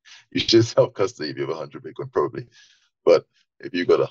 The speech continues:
hundred dollars worth of Bitcoin, it probably doesn't make sense to buy free, free hardware wallets and steel cards and so on, which cost you, you know, three, four hundred dollars to do. It doesn't make sense.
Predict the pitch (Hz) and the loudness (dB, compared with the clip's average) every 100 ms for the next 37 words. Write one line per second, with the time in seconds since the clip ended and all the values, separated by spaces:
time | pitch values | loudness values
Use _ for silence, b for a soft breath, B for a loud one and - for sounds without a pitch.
0 | - 90 78 69 135 135 135 131 131 87 | -8 -10 -10 -4 -4 -4 -10 -10 -10 -8
1 | 131 117 90 - - - 104 98 85 78 | -6 -2 -2 -2 -6 -8 -4 -4 -6 -8
2 | - 95 69 - 76 73 78 _ 82 78 | -8 -8 -10 -12 -4 -2 -4 _ -10 -10
3 | 71 64 _ - 80 78 80 69 69 73 | -14 -20 _ -10 -6 -2 0 0 -2 -4
4 | 69 65 - - 65 67 65 65 - - | -6 -6 -4 -6 -6 -12 -12 -8 -6 -6
5 | - 73 71 - 69 65 65 - 69 57 | 0 2 2 2 0 0 -6 -6 -6 -10
6 | - 76 - 69 69 _ _ _ _ 73 | -12 -12 -10 -12 -14 _ _ _ _ -2
7 | 64 - 82 71 76 69 76 76 69 85 | -2 -2 -6 0 0 0 -4 -8 0 0
8 | 64 - - - 73 69 - - _ - | 0 -6 -14 -16 -14 -10 -10 -12 _ -16
9 | - _ _ 67 71 65 - - - - | -16 _ _ -6 -4 -6 -6 -4 -4 -4
10 | - | -8